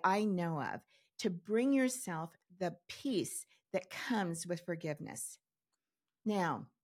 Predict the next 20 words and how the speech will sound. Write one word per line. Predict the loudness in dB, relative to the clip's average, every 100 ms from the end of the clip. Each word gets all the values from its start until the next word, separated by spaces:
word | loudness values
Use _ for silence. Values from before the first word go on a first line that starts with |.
| _ _ _ _ _ -20 _
here | -4 2 4 4
is | 2 2 -2
why | -4 -2 -4 -6 -10 -4
this | -2 -2
is | -4
so | -2 0
important. | -2 -4 -8 -8 -8 -12 -16 _ _ _ _ -20 -20 _ 4
If | 4 4
you're | 2 6 6 4
holding | 0 0 2 2
on | 2 0 0
to | -4 -6 -8 -4
anger | 2 2 2 0 -2 -6 _ -2
and | 0
resentment | 0 -2 -2 -2 0 0 0
against | 0 -2 -2
someone, | -2 0 0 0 -2 -4 _ _ _ -2
you | 2 2 4
are | 4 4
quite | 2 -8 -6 2 4 4 2 -6